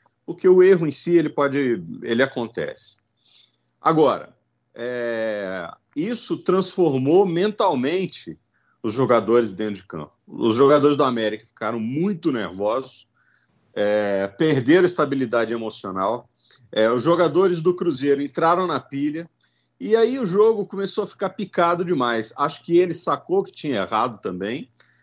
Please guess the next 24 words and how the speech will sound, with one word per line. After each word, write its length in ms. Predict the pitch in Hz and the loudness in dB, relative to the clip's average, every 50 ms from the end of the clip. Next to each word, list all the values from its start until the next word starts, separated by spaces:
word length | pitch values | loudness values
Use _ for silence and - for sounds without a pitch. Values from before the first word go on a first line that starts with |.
| _ _ _ _ | _ _ _ _
é, 120 | - 101 - | -8 -8 -6
pela 240 | - 123 113 110 | -4 -2 -2 0
reação, 800 | - 127 110 95 90 - - - 123 131 151 165 170 165 147 123 | 0 0 -2 -2 -4 -6 -4 -2 0 0 2 0 0 -2 -4 -4
pelo, 400 | - - 117 117 113 113 110 98 95 90 - 95 101 92 - | -4 -4 -4 -2 -2 -4 -4 -6 -8 -12 -12 -14 -14 -10 -6
por 120 | 120 117 | -4 -4
tudo 240 | 117 - 135 123 - | 0 0 -2 0 2
que 80 | - - | 0 0
aconteceu, 720 | - 127 117 113 120 104 90 - - - 143 160 165 160 | 2 0 -2 0 0 0 0 0 0 0 2 2 2 0
começou 400 | 160 135 127 135 131 - - 147 | 0 0 0 0 0 0 0 0
a 60 | 139 | 0
picar 340 | 143 - 135 135 - 139 131 | 0 -2 -6 -2 0 0 2
o 60 | 123 | 2
jogo 200 | 113 127 123 113 | 2 0 -2 -2
demais. 340 | 104 104 101 117 135 143 143 - - - _ _ _ | -4 -4 -2 -2 -2 -2 -4 -8 -16 -20 _ _ _
Nós 180 | 117 120 117 - | -6 -6 -4 -2
terminamos 560 | 170 170 175 165 156 143 151 170 180 160 139 | -2 0 0 0 0 0 0 0 0 0 -2
o 120 | 143 131 | -4 -4
primeiro 360 | - 139 143 127 127 123 113 | -4 -4 0 0 2 0 0
tempo 260 | 110 - 135 139 139 - | -2 -4 -4 -6 -4 -4
com 140 | 170 151 | -6 -6
trinta 760 | 147 - _ - 165 202 220 202 175 165 - 120 98 85 - - - _ - | -6 -4 _ 2 4 4 4 4 0 0 -2 -2 -2 -2 -4 -8 -14 _ -4
faltas, 600 | - 98 90 82 80 - - - - - - - - | -2 -2 -2 -2 -4 -8 -14 -16 -16 -16 -18 -18 -6
trinta 440 | - 131 139 156 147 135 - 95 85 | -4 -2 -2 -2 -2 -4 -6 -8 -8
faltas. 500 | - - 95 85 - - - _ - - | -6 -4 -4 -4 -4 -6 -10 _ -20 -20